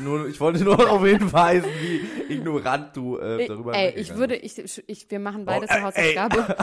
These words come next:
Speaker 1: <laughs>
Speaker 2: hören wir uns alle Podcasts immer von vorne an und ich schwöre dir, dass ich dich immer frage, wie es dir geht.
Speaker 1: Ich weiß,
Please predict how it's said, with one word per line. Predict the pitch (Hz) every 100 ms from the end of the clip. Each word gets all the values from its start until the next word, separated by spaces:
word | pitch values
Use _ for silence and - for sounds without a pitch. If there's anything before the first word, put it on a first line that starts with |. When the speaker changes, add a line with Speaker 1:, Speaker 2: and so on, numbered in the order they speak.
| -
Speaker 1:
<laughs> | -
Speaker 2:
hören | 247
wir | 240
uns | 220
alle | - 220 254
Podcasts | 233 254 214 208
immer | 196 196
von | 214 202
vorne | 214 220 220
an | 160 170 226 - 277 -
und | 196
ich | 202
schwöre | - 226 180 233 240 202
dir, | 175 180
dass | 175
ich | 160
dich | 185 - -
immer | 208 208
frage, | - 180 180 170
wie |
es | 170
dir | - 160
geht. | 147 143
Speaker 1:
Ich |
weiß, | -